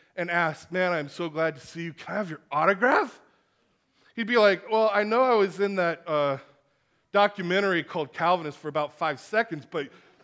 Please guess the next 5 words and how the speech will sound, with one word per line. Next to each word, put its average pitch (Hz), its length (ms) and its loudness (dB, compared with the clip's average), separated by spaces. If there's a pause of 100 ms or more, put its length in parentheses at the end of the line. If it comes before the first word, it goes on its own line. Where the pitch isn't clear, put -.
(500)
you 262 200 0
really 302 360 8
want 247 320 10
my 196 160 2
autograph?" 339 840 6